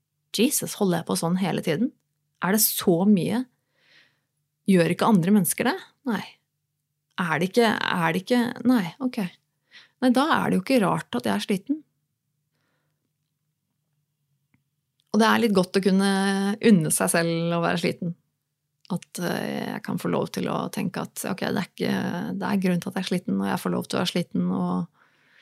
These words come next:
<sighs> livet er noe drit.» Neida. Eh, men,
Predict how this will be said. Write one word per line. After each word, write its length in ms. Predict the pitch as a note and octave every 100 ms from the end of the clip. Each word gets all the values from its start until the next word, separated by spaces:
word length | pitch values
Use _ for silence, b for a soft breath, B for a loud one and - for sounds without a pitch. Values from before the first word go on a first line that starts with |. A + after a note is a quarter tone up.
| b b b b b b _ _ - -
<sighs> 1300 | - - - - - - - _ _ _ _ -
livet 220 | G3+ G3 G3+
er 40 |
noe 80 | G#3+
drit.» 420 | G3 G#3 G#3+ - -
Neida. 240 | F#3 - - -
Eh, 220 | B3 B3 A#3+
men, 160 | B3 D4